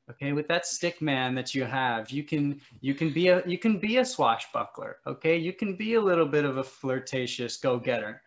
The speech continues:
Okay, you could be a, you can be a, a nice little, little, uh, you know, spellcaster if you want to. You can be,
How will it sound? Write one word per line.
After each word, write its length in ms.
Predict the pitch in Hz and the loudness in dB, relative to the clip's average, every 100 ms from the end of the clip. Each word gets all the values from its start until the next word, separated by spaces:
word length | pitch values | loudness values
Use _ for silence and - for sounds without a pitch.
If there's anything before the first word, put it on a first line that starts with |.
| _ _ - | _ _ -8
Okay, 300 | 135 151 160 | -2 0 0
you 180 | 147 | -2
could 220 | 151 185 143 | -2 -4 -2
be 240 | 185 196 | 2 4
a, 260 | 196 190 185 | 4 4 0
you 140 | 190 - | -8 -8
can 160 | 208 196 | -10 -4
be 200 | 196 190 | 0 2
a, 220 | 185 165 | 2 2
a 40 | |
nice 420 | 170 180 180 - | 0 0 -2 -4
little, 560 | 170 175 170 165 160 - 147 | -2 2 4 4 2 -4 -2
little, 380 | 156 156 151 | 2 4 4
uh, 260 | 147 147 143 | 4 4 2
you 120 | 143 | 0
know, 120 | 147 113 | -2 -4
spellcaster 840 | - - 143 139 120 104 - 110 | -6 0 0 0 -4 -6 -10 -14
if 140 | - | -12
you 80 | 110 | -10
want 260 | 107 101 - | -10 -10 -14
to. 140 | - | -18
You 140 | 101 139 | -16 -10
can 160 | 180 | -8
be, 320 | 147 165 165 | 0 2 2